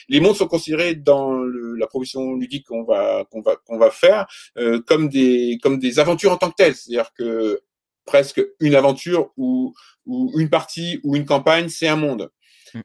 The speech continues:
Speaker 1: Euh, et les Tohans vont devoir gérer leurs relations. Ils ont un ego démesuré et ils ont aussi des passions, euh, folles. Donc c'est ça qu'on met en scène, quoi.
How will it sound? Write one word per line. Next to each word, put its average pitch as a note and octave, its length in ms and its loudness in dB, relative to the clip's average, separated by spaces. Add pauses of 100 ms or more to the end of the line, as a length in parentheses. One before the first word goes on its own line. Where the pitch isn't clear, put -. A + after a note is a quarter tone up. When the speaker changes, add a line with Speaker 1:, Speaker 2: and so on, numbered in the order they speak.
Speaker 1:
Euh, G#2 1000 0
et B2 720 0
les A#2 80 -8
Tohans C#3 220 2
vont C#3+ 120 -2
devoir C3+ 380 2
gérer C#3+ 260 -2
leurs C3+ 140 4
relations. C3 420 2
Ils C3 140 -2
ont B2+ 80 -2
un B2 80 -4
ego B2+ 220 -2
démesuré C3 800 2 (280)
et B2 100 -8
ils A#2+ 180 -6
ont C3 60 0
aussi B2+ 300 -4
des A#2 460 -4
passions, C3 680 0
euh, G#2+ 240 2
folles. D#3 600 6
Donc A#2+ 180 -6
c'est - 160 -2
ça E3 40 0
qu'on D3+ 100 -4
met C#3 120 0
en B2+ 140 -2
scène, G#2+ 320 -2
quoi. - 200 -18